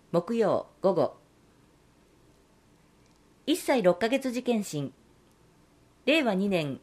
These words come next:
十月八日から十一月十二日生まれの方、六月十日金曜午後。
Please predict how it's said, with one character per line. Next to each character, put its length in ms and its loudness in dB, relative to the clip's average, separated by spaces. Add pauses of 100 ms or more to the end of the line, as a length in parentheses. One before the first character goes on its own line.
(160)
十 200 -2
月 280 -2
八 120 4
日 100 -8
か 140 -4
ら 240 0 (520)
十 140 0
一 220 -4
月 200 -2
十 180 0
二 120 2
日 240 0
生 60 0
ま 100 2
れ 100 -2
の 120 -8
方、 340 -6 (1900)
六 220 2
月 240 0
十 180 -2
日 300 -2 (260)
金 280 0
曜 340 0 (180)
午 140 2
後。 240 0